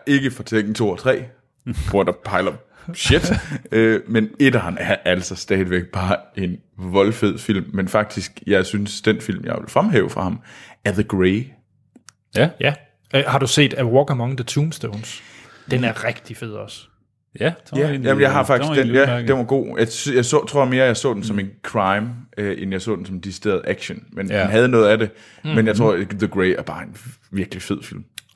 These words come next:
Speaker 3: Og det er undervurderet film.
Speaker 1: Ja,
Speaker 2: Ja.
Speaker 1: jeg vil anbefale folk at se den. F-, hvis man skal se noget af Liam Neeson, sådan senere action, øh, roller, så skal man helt sikkert starte der.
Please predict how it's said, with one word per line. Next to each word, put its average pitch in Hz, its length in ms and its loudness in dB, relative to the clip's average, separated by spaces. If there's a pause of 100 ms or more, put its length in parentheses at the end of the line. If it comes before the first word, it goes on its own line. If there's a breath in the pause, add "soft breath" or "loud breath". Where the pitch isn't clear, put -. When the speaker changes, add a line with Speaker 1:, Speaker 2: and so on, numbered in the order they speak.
Speaker 3:
Og 127 120 -8
det 127 60 -4
er 143 60 -6
undervurderet 139 440 2
film. 110 180 -8 (180)
Speaker 1:
Ja, 104 120 6 (260)
Speaker 2:
Ja. 127 120 2
Speaker 1:
jeg 98 100 -2
vil 113 100 -2
anbefale 110 440 4
folk 101 220 2
at 90 80 -8
se 104 160 2
den. 87 80 -6
F-, - 220 -14 (240 soft breath)
hvis - 100 -20
man 101 80 -6
skal - 120 -8
se 156 180 4
noget 120 160 6
af 117 80 6
Liam 110 120 4
Neeson, 107 400 2
sådan - 220 -2
senere 117 540 0
action, - 420 0 (500 loud breath)
øh, 92 500 2
roller, 95 260 2
så - 120 -8
skal - 120 -10
man 85 80 -14
helt - 240 2
sikkert - 220 -6
starte - 320 -6
der. - 100 -8